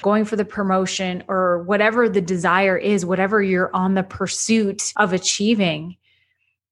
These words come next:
And I talk about this a lot, but it's like, we can't forget or we can't miss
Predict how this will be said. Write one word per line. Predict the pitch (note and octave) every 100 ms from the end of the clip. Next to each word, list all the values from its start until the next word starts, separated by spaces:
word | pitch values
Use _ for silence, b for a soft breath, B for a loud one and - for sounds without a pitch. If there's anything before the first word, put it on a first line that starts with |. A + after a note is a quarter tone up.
| _
And | G#3+
I | G3+
talk | G3 A3+ C4
about | B3 G#3
this | G3+ G3+
a | F3+
lot, | F3 G3+ C4 G#3+
but | G#3 G3+
it's | G3 -
like, | G#3 F#3+ G3 -
we | A3 G#3+
can't | - B3+ B3+ -
forget | G#3 F3+ G#3+ G#3+
or |
we | F#3
can't | F#3+ - A#3+ A#3+
miss | G3+ G3 G#3 A3+ G3 - -